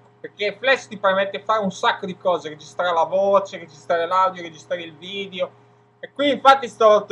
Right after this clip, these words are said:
c'era un programma, mi ricordo, non mi ricordo il sito, che potevi anche fare delle telefonate,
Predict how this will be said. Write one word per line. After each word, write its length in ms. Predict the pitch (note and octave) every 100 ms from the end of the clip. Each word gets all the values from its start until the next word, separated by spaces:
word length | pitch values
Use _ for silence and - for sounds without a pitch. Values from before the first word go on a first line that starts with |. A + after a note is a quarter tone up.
| G3 G3
c'era 220 | A3 A#3
un 100 | G#3
programma, 320 | F#3 G#3+ A3+
mi 120 | F3+ F3
ricordo, 720 | F3+ G3+ F3+ D3+ D#3+ F#3+ -
non 100 | F3+
mi 120 | F3+
ricordo 260 | F3 F3+ E3+
il 60 | -
sito, 440 | - F3 - E3
che 140 | - G3
potevi 400 | A3 G#3+ A#3+ A3+
anche 340 | G#3+ A3 G#3
fare 180 | - G3
delle 240 | G3 F#3+ -
telefonate, 680 | F3 - F#3+ G#3 F#3 -